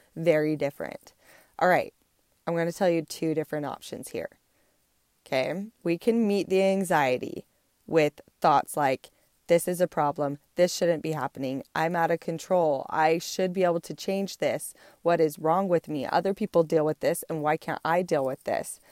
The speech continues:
Um, I'm not capable of this. I can't do this. I can't take this anymore. This is awful." We can meet it with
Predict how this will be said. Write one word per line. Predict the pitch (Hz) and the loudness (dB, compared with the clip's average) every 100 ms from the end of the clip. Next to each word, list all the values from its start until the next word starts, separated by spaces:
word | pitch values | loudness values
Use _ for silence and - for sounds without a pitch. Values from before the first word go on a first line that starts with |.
| - - _ - | -20 -20 _ -4
Um, | 160 160 135 87 85 - _ _ _ _ | 2 2 0 -6 -12 -16 _ _ _ _
I'm | 156 160 160 156 | 4 4 2 -2
not | 160 165 | 0 0
capable | - 175 170 160 151 | -2 -6 -4 -2 0
of | 147 147 | -2 -2
this. | 143 - - | -4 -4 -4
I | 156 | -4
can't | - 185 170 - | -4 -4 -4 -6
do | - 151 151 | -6 -4 4
this. | 175 214 - - | 4 4 -2 -6
I | 156 | -6
can't | 156 151 139 | -4 -6 -8
take | - 151 147 | -4 -6 -2
this | 160 165 | -4 -2
anymore. | 170 170 170 160 165 | -2 -2 -2 -2 -2
This | 160 156 | -2 -6
is | 151 147 - | -8 -10 -2
awful." | 139 139 - 160 196 - _ _ _ _ - | -2 -2 2 4 4 0 _ _ _ _ -4
We | 208 | 0
can | 254 233 | 2 2
meet | 185 180 202 | 0 0 4
it | 190 | 2
with | - 151 | 2 -6